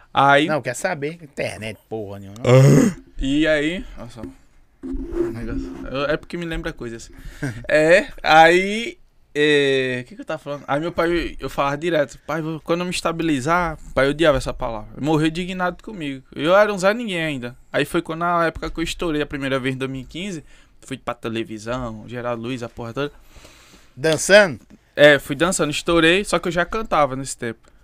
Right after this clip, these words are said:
Speaker 1: Comecei dançando e tal. Aí eu olhava umas oportunidades na internet.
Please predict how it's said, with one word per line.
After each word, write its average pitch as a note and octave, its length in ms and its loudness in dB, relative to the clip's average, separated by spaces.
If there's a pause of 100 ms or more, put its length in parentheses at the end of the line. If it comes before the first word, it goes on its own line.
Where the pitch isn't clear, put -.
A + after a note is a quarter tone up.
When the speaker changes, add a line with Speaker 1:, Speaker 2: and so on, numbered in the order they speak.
(180)
Speaker 1:
Comecei B2+ 440 -6
dançando C3+ 560 -6
e A#2 40 -10
tal. A#2 340 -8 (380)
Aí B2 220 4
eu D3 60 6
olhava D3+ 280 8
umas C#3+ 380 0
oportunidades C3+ 580 -4
na C3+ 60 -8
internet. B2+ 400 -2